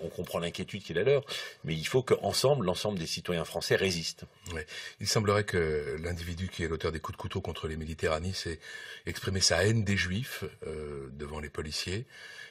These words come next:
Speaker 2: Euh, est-ce qu'il y a aujourd'hui, comme, euh, le disait récemment Manuel Valls, un antisémitisme spécifique des banlieues ?
Speaker 1: C'est clair. On, on l'a vu évoluer, hein. Moi, j'ai, j'ai vu comment un certain nombre d'individus, de, de jeunes complètement déstructurés dans ces quartiers ont basculé dans un antisémitisme primaire. Alors,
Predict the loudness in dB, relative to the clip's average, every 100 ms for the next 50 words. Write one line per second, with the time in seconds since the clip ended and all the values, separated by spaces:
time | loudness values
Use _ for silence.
0 | -6 -2 0 2 2 4 6 6 4 0
1 | -2 0 6 6 6 2 -4 -6 -4 -2
2 | 0 2 4 4 2 0 -2 -4 -2 0
3 | 0 -2 -6 -10 -20 -20 -20 -20 -14 -2
4 | 0 2 2 0 0 -2 0 -2 -2 -2
5 | -2 -2 0 0 0 -2 -4 -4 -4 -2
6 | -4 -6 -8 -12 -14 -6 0 6 6 4
7 | -4 -10 -12 0 4 10 10 10 6 6
8 | 6 6 6 4 -2 -2 2 2 2 2
9 | 2 0 4 6 6 2 2 2 2 2
10 | 2 2 0 0 2 2 0 0 -2 4
11 | 4 4 0 -4 0 2 4 2 2 0
12 | -2 0 4 4 4 0 0 2 0 0
13 | 6 6 6 0 0 2 0 0 -2 -2
14 | -4 -4 -6 -6 -4 -4 0 0 0